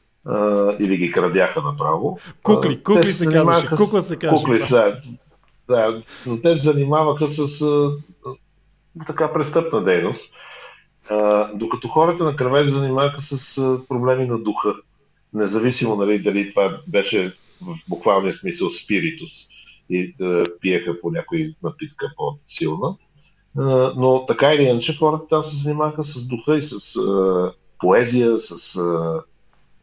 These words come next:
Speaker 1: а, а, как да кажа, с-,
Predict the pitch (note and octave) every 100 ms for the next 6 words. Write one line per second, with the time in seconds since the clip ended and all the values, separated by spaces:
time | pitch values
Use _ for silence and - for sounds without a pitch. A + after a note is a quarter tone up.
0 | _ - F#2 F2 E2+ D#2+ D#2+ D2 G#2 _
1 | _ _ _ _ _ _ _ _ _ _
2 | - - G1+ G1+ G1+ G1+ G1+ G1+ G1+ G1+
3 | G1+ G1+ E2 D#2+ - _ _ _ _ -
4 | G#2 G2 F2+ F#2+ D#2+ D2+ -